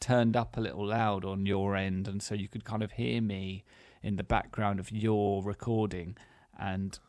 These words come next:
in my attempt to fix that, I also made you sound quite rough, but nowhere near as rough as I made myself sound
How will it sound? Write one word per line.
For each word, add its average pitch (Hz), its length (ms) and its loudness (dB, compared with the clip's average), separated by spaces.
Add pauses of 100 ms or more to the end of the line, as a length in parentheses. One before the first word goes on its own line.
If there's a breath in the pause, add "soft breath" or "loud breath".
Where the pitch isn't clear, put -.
in 110 160 2
my 104 380 2
attempt 107 460 -4
to 110 80 -6
fix - 360 -6
that, 113 380 2 (360 soft breath)
I 101 140 2
also 110 400 0
made 98 320 0
you 113 240 2
sound 92 480 -2 (300)
quite 104 320 -2
rough, 98 420 -2
but 110 220 -2
nowhere 131 260 4
near 127 160 4
as 113 140 0
rough 113 260 2 (100)
as 117 140 -2
I 107 80 2
made 107 220 0
myself 110 440 0
sound 92 440 -6